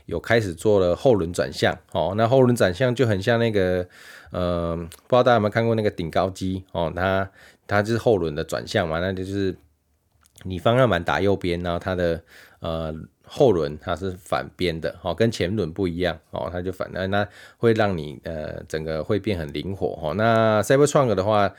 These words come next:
也这个在影片里面也是看到它有后轮转向的部分，让它特别的灵活，哦。那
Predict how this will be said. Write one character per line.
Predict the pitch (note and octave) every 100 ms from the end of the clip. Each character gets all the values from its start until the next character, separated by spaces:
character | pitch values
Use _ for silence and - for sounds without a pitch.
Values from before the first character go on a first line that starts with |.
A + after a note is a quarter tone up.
| - - -
也 | F2+ E2+ D#2+ D#2+ D#2
这 | - G2
个 | F#2 E2 E2 D#2+ D#2+ D#2+ D#2+ D#2+ D2 - _ _
在 | - G2+ F#2+ - _ _ _ _
影 | F#2+ F2+
片 | C#3+
里 | G2+
面 | G2 G#2+
也 | D#2
是 | -
看 | - G2+
到 | G2 F2+
它 | F#2+
有 | F2+ C#2+ C2+
后 | B2+ G2+
轮 | E2+
转 | - -
向 | G2
的 | E2+
部 | F#2+
分， | F2+ F#2+
让 | F#2 F2+
它 | E2 F2 -
特 | G2
别 | D#2
的 | D2+
灵 | C#2+ D2+ F#2
活， | D2+ - F2
哦。 | B1+
那 | G2 A2+ G#2+